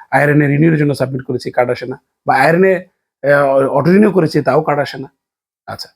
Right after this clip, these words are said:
বা তাদের কার্ড আছে, সবকিছুই আছে, ফ্যামিলি আনতে পারতেছি না, ফ্যামিলি অ্যাপয়েন্টমেন্টের সমস্যা, ফ্যামিলি আনতে পারতেছি না,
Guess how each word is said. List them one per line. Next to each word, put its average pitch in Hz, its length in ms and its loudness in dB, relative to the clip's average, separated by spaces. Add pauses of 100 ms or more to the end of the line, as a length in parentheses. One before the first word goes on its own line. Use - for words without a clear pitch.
(140)
বা 160 340 0
তাদের 160 320 0
কার্ড 156 300 -2
আছে, 151 220 0
সবকিছুই 147 420 -2
আছে, 180 260 -4 (420)
ফ্যামিলি 196 300 2
আনতে 147 200 0
পারতেছি 127 340 -2
না, 123 80 -2
ফ্যামিলি 131 260 -2
অ্যাপয়েন্টমেন্টের 117 480 -6
সমস্যা, 104 400 -14
ফ্যামিলি - 540 -2
আনতে 113 160 -2
পারতেছি 113 300 -6
না, 151 80 -10